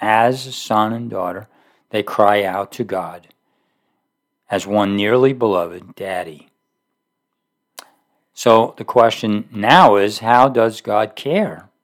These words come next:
for his children? Uh, the writing of Jeremiah the prophet is roughly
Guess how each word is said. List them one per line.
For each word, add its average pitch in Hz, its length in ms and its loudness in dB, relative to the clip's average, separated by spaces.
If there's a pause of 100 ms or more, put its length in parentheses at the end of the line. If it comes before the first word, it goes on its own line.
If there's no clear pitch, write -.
(120)
for 104 440 -2
his 92 420 -10 (100)
children? - 480 -16 (1400)
Uh, 101 320 -6
the 101 140 -6
writing 143 380 4
of 107 140 -2
Jeremiah 113 680 0
the 98 60 -8
prophet 117 560 -2
is 92 180 -8
roughly 104 640 -2